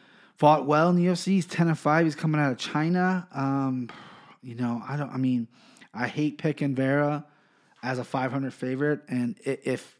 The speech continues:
if I wasn't just going, I'm not gonna bet this fight at all because it's very unpredictable. I advise you not to bet.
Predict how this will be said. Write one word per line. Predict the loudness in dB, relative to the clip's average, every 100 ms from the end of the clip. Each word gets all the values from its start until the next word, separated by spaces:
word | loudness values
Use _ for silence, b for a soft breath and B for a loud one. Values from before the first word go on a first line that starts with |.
| -8
if | -6 -4
I |
wasn't | -2 0 -2 -4
just | -2 -2 0
going, | 0 2
I'm | 4
not | 4
gonna | 4
bet | 0 0
this | -2 -6
fight | -4 -4
at | -2
all | -4
because | -6 -10 -10
it's | -10
very | -6 -4 -2
unpredictable. | -4 -6 -10 -10 -10
I | -10 -8
advise | -4 0 0 0
you | -2
not | -4
to | -6
bet. | -6 -6 -8